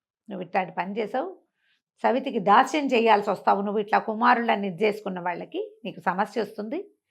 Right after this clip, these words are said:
నిన్ను సమస్యల్లోంచి బయటపడగలిగేవాడు మహాబలవంతుడైన వాడు జన్మిస్తాడు, కారణ జన్ముడు,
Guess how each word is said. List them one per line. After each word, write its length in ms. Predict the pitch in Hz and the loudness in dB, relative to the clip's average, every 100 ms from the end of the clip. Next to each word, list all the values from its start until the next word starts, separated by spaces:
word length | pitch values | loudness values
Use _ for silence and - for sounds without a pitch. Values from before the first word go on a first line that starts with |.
| _ _ _ _ | _ _ _ _
నిన్ను 220 | 240 247 | 0 0
సమస్యల్లోంచి 800 | 247 233 254 262 277 262 247 233 220 | 4 4 4 4 4 4 0 -2 0
బయటపడగలిగేవాడు 1400 | 196 226 240 240 226 220 220 220 214 214 214 277 320 262 | 2 2 4 4 4 2 2 2 4 4 4 2 0 0
మహాబలవంతుడైన 960 | 196 240 254 262 254 240 233 208 202 196 | 4 6 10 10 8 2 0 0 2 2
వాడు 220 | 196 180 | 2 0
జన్మిస్తాడు, 640 | 180 190 214 - 185 - _ _ _ - | -4 -6 -8 -4 -6 -6 _ _ _ -4
కారణ 380 | 185 233 254 247 | 2 2 2 0
జన్ముడు, 460 | 202 196 190 156 | 0 -2 -4 -10